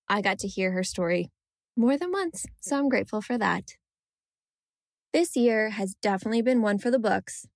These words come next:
but I'm bringing you some personal N D E again this week. I'm so grateful to be a nurse because it opens up so many career paths for you. You can go to and from different fields.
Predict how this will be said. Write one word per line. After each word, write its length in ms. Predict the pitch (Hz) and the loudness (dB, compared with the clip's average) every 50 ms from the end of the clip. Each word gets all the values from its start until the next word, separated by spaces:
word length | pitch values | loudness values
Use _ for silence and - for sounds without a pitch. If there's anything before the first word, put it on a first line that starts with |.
| _ _ _ _ _ _ - | _ _ _ _ _ _ -2
but 100 | 220 220 | 0 2
I'm 140 | 247 285 | 2 4
bringing 400 | 277 269 247 240 233 233 233 226 | 4 4 4 4 4 4 4 2
you 300 | 208 202 202 202 202 202 | 2 2 2 2 2 0
some 240 | 196 - - 196 190 | 0 -2 -2 -4 -4
personal 520 | - - - 302 294 - - 285 294 285 - - | -2 0 0 0 0 0 0 0 2 0 0 0
N 200 | 240 233 247 247 | 2 2 4 4
D 80 | 262 269 254 240 - | 4 2 0 -2 -2
E 320 | - 214 220 214 214 214 | -2 -2 0 0 2 2
again 360 | - 196 185 170 196 196 190 196 | 2 0 0 0 0 0 2 2
this 220 | 208 202 - - | 0 0 0 0
week. 400 | 180 180 170 170 - - - - _ _ _ _ _ _ _ _ _ _ _ _ _ _ - - | 0 2 2 0 -2 -6 -12 -16 _ _ _ _ _ _ _ _ _ _ _ _ _ _ 2 2
I'm 100 | 233 247 | 2 2
so 200 | - - 320 339 | 2 2 0 2
grateful 380 | 285 262 233 240 - - 220 | 2 2 2 2 2 -2 -6
to 80 | - - | -4 -2
be 100 | 226 214 | 0 0
a 60 | 202 | 2
nurse 480 | 196 190 - - - - - - - - _ _ _ | 2 2 2 0 -2 -4 -6 -10 -12 -14 _ _ _
because 220 | - 214 240 208 233 | 0 0 2 2 2
it 100 | 233 - - | 0 0 0
opens 340 | 262 277 262 - 294 277 254 | -2 0 0 0 2 2 2
up 160 | 233 220 - | 0 -2 -4
so 240 | - - - 233 240 | -6 -4 0 2 4
many 240 | 254 285 302 320 | 4 4 2 0
career 340 | - - - 254 214 208 208 | -2 -2 0 2 2 2 2
paths 460 | 202 - 214 190 190 190 - - - - - | 0 -2 -2 -2 -2 -2 -4 -6 -10 -2 2
for 160 | 269 277 262 | 4 4 4
you. 420 | 208 - - - - - - - - _ _ - | 2 0 -2 -4 -6 -6 -8 -10 -14 _ _ -6
You 120 | - 226 | -2 2
can 120 | 247 247 240 | 4 4 4
go 160 | 240 240 233 | 6 4 2
to 360 | - - - - 208 220 240 | 0 -2 -2 0 2 4 4
and 180 | 269 269 262 - | 4 4 2 0
from 240 | 208 196 196 220 | 0 0 2 2
different 340 | 226 233 226 - 240 233 - | 0 -2 -2 -2 -2 -4 -4
fields. 720 | - - 185 185 185 190 190 185 190 185 185 - - - | -4 -2 0 2 2 2 2 2 0 -2 -4 -8 -12 -14